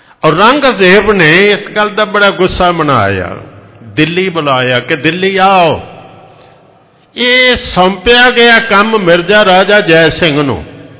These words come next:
ਕਿ ਉਹ ਤੁਸੀਂ ਲੈ ਕੇ ਆਓ।" ਪਰਸਰਾਮ ਦੀਵਾਨ ਉਹਨੇ ਆਪਣਾ ਭੇਜਿਆ,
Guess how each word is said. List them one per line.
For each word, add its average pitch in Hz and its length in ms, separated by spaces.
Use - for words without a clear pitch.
ਕਿ 151 120
ਉਹ 165 140
ਤੁਸੀਂ 180 400
ਲੈ 147 220
ਕੇ 139 180
ਆਓ।" 135 120
ਪਰਸਰਾਮ 202 640
ਦੀਵਾਨ 185 440
ਉਹਨੇ 220 300
ਆਪਣਾ 190 340
ਭੇਜਿਆ, 170 840